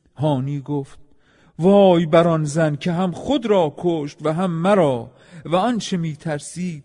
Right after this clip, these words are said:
در آن واقع شد.» و سه روز دیگر شریک بزیست و درگذشت.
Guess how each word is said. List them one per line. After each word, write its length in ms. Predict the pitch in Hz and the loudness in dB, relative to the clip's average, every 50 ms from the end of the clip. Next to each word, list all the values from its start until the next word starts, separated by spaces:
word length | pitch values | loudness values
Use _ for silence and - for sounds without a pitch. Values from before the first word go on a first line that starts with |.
| _ | _
در 180 | - 151 151 151 | -8 -6 -4 -4
آن 140 | 151 147 139 | -6 -6 -6
واقع 500 | 135 143 147 143 131 127 - 175 - - | -4 -2 -2 -2 -4 -4 -6 -8 -8 -10
شد.» 220 | - - - - - _ _ _ _ _ _ _ _ _ _ _ _ _ _ _ _ | -16 -20 -20 -20 -20 _ _ _ _ _ _ _ _ _ _ _ _ _ _ _ _
و 80 | 123 127 | -4 -4
سه 240 | 127 - - 208 240 | -4 0 2 4 4
روز 240 | 233 196 170 143 151 | 4 2 0 0 -2
دیگر 480 | 151 131 135 135 127 117 131 151 156 | -2 -2 -2 -6 -4 -2 0 0 0
شریک 680 | 151 147 - - 139 120 131 151 151 143 127 - - - - | -2 -4 -4 -2 -2 -2 0 -2 -2 -4 -6 -8 -14 -2 0
بزیست 680 | 185 208 185 180 185 180 170 156 147 - - - - | 0 0 0 0 -2 -2 -2 -4 -6 -8 -12 -8 -4
و 180 | 147 143 147 143 | -4 -2 -2 -2
درگذشت. 1000 | 127 131 131 123 117 113 98 104 101 95 98 101 101 107 113 117 - - - | -2 -2 0 0 0 -2 -4 -4 -6 -8 -8 -12 -14 -14 -16 -18 -20 -20 -20